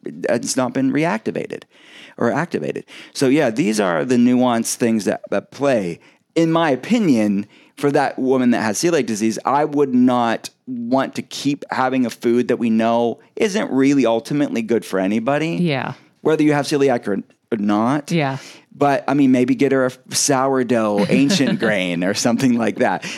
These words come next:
Speaker 1: Like, that's my functional medicine mind of, like, "Okay, cool, you can go there. But, like, let's not try to, like, tip the bucket over just <laughs> playing with fire."
Speaker 2: So it is true if you're gluten intolerant that sourdough is a better choice?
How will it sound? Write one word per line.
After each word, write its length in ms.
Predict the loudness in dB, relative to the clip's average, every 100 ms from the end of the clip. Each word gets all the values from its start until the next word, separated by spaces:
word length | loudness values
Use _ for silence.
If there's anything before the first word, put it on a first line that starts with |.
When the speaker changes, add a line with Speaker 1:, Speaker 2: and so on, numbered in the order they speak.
| -2
Speaker 1:
Like, 320 | -2 0 0
that's 300 | 0 0 -2
my 140 | -4 0
functional 400 | 0 0 0 2
medicine 320 | 0 0 -2
mind 200 | -2 -2
of, 40 | -2
like, 140 | -2
"Okay, 320 | -2 -2 -2
cool, 260 | -2 -2 0
you 140 | 0
can 260 | 0 -4 -4 _
go 220 | 0 2
there. 400 | 0 -4 -6 -10 -14 -20 -20 _
But, 160 | -4
like, 300 | 0 -2 -2
let's 240 | -6 -4 0
not 380 | 0 0 -6 -8
try 340 | -2 0 0
to, 80 | 0
like, 380 | -2 -2 -4 _ _ _ _ -20 -10
tip 280 | -2 -2 -2
the 100 | -6
bucket 360 | -2 -2 0 0
over 300 | 0 2 0
just 360 | 0 -2 -4 -6
<laughs> 460 | -4 0 0 -2
playing 320 | -6 -4 -2
with 140 | -2 -4
fire." 360 | -2 -2 -4 -4
Speaker 2:
So 200 | -2 0
it 100 | 0
is 240 | -2 -4
true 180 | -2 -2
if 120 | 0
you're 100 | -2
gluten 580 | -2 -2 -2 -2 -4 -4
intolerant 760 | -4 -4 -6 -4 -2 0 -2 -4
that 120 | -6
sourdough 560 | -4 -4 -2 -2 -2 -2
is 140 | -4
a 60 | -4
better 340 | -4 -4 -6
choice? 580 | -8 -8 -8 -8 -10